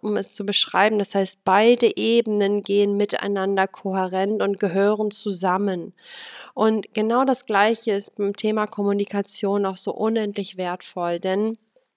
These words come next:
wir brauchen für das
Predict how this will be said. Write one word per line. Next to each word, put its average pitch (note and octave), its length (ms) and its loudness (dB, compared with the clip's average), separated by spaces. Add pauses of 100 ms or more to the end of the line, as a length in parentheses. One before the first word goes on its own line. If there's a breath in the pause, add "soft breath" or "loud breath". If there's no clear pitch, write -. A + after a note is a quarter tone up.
(340)
wir G3+ 220 2
brauchen A3 920 2 (400)
für - 260 -2
das G#3+ 640 0